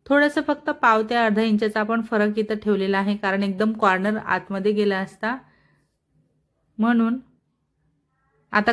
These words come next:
खालच्या बाजूला बघा, अ, जसं की मी तुम्हाला सांगितलं, फ्रंट पार्टला जसं मी एक इंच साईडला उतार दिलेला असतो, म्हणजे असा, तसं आता बॅकला देखील मी क्रॉसमध्ये शिलाई घेतलेली आहे मार्जिनकडे. लक्ष जर तुम्ही देणार, तर तुम्हाला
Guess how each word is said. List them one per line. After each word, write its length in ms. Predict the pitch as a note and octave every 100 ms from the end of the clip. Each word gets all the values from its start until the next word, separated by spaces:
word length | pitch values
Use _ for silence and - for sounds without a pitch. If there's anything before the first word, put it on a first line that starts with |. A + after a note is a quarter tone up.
| A#3
खालच्या 340 | B3 A3+ C4+
बाजूला 380 | C4 A3+ G3+ F3+
बघा, 340 | F3+ F3 A3 C4 _ _ _ _ _ -
अ, 300 | G#3+ A3 A3
जसं 300 | A#3 A3+ D4
की 140 | C#4+
मी 120 | C#4+
तुम्हाला 320 | C4 B3+ B3
सांगितलं, 460 | B3 C4 B3+ B3 A3 G#3+
फ्रंट 300 | B3 B3 A#3+
पार्टला 340 | G#3+ G3+ G#3
जसं 240 | G#3 G#3+
मी 120 | A3 G#3+
एक 200 | G#3+ A3+
इंच 180 | G#3 A3
साईडला 300 | A3 G3+ G3+
उतार 300 | G3+ G3 G3+
दिलेला 420 | F#3+ F#3+ F#3+ G3 -
असतो, 360 | G3+ G3 G#3
म्हणजे 260 | G3 F#3+ F#3+
असा, 320 | F#3+ F#3+ A3+ A#3 - - -
तसं 200 | A3 B3
आता 200 | B3 B3+
बॅकला 400 | A#3 A3+ G#3+ B3
देखील 300 | B3+ A3+ A#3+
मी 140 | A3+ A3+
क्रॉसमध्ये 580 | - A3 G#3+ A#3 G#3
शिलाई 300 | G3+ G#3+ F#3+
घेतलेली 380 | G#3 B3+ - F#3+
आहे 160 | F3+ G#3+
मार्जिनकडे. 760 | A3+ G3 F3 E3+ D#3+ E3 D3+ D#3+ - - - - - _
लक्ष 320 | G3+ G3+ - B3
जर 220 | A#3+ A3+
तुम्ही 160 | A3+ A#3
देणार, 360 | G#3 G3+ G#3 G#3
तर 40 |
तुम्हाला 320 | G#3 G#3 G3+